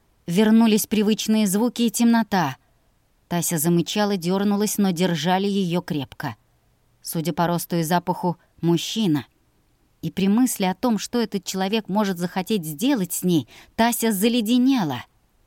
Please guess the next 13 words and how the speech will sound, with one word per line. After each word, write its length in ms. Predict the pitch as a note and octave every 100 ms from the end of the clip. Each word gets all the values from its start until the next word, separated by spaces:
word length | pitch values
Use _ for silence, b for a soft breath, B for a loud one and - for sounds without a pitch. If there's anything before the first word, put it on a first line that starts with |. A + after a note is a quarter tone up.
| _ _ _ _ _
Однако 480 | - D#3 F#3 C4 D#4
пока 340 | D4 C#4 C#4 D4+
он 160 | D4
не 120 | D4
делал 380 | A#3+ A#3+ C4 C#4
ничего, 760 | B3+ B3 C4 - B3+ F3+ E3+ C3 b b
стоял, 540 | - - G3+ F#3+ A3+ A#3+
держал 580 | G3+ G#3+ F3 G3+ G#3
её, 360 | A3 A#3 A#3 B3 B B
пресекая 520 | A#3 - A#3+ A#3 A3+
жалкие 420 | G3+ A3+ G#3 A3
попытки 420 | G#3+ G#3 A#3+ -
сопротивления. 960 | A3+ A#3 A3+ G#3+ A3+ G#3+ G#3 G3+ F#3+ F3+